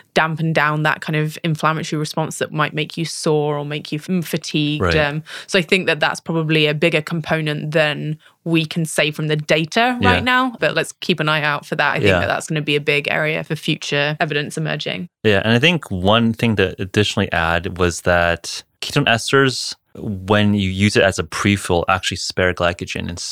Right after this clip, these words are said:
Speaker 1: Yeah.
Speaker 2: spare and reduce the damage of muscle protein breakdown.
Speaker 1: Yeah.
Speaker 2: So while not necessarily directly related to recovery in this case here, but if you have ketone esters before intense exercise, you're gonna just be less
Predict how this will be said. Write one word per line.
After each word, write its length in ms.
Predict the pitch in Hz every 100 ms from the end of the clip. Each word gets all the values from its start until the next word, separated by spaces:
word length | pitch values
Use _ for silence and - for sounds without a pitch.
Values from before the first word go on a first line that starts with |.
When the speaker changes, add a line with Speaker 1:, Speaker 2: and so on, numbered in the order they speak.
| -
Speaker 1:
Yeah. 160 | 180 87
Speaker 2:
spare 500 | 92 92 87 90 -
and 200 | 98 -
reduce 640 | 92 87 85 101 95 -
the 100 | 98
damage 480 | 85 87 87 85 -
of 160 | 87 90
muscle 280 | 87 -
protein 360 | 92 92 - 87
breakdown. 540 | 85 90 - 87 55 -
Speaker 1:
Yeah. 120 | - - - - -
Speaker 2:
So 460 | - 110 98 95 92
while 260 | 101 101 98
not 260 | 107 113
necessarily 420 | 107 98 - 101 92
directly 400 | 92 98 - 104
related 460 | 92 90 95 95
to 100 | -
recovery 640 | 87 - 110 98 87 87 87
in 180 | 98
this 200 | 90 104
case 320 | - 87 87 -
here, 360 | 87 82 85 - - - -
but 100 | -
if 80 | 98
you 80 | 95
have 140 | 92
ketone 280 | - 104 92
esters 460 | 87 85 - 82 82
before 640 | 90 - - 90 87 85 -
intense 380 | 90 - 87 85
exercise, 720 | 85 - - 85 82 82 80
you're 100 | 92
gonna 80 | 95
just 160 | - -
be 80 |
less 300 | 85 85 85